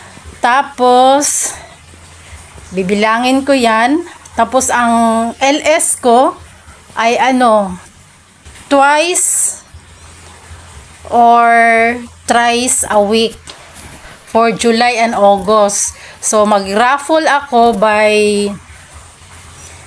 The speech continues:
ano, mag-raffle ako by August thirty or siguro before niyan, basta last week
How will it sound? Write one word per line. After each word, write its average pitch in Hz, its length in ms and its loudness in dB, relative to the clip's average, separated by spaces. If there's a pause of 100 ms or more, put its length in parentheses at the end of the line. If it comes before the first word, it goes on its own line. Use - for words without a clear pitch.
(240)
ano, 196 560 0
mag-raffle 214 640 0
ako 254 320 0
by 196 560 0 (800)
August 208 400 0
thirty 240 720 0 (480)
or 202 240 2 (1040)
siguro 220 380 -2
before 220 400 -2
niyan, 247 160 2
basta 262 240 0
last 233 320 -2
week 269 100 -2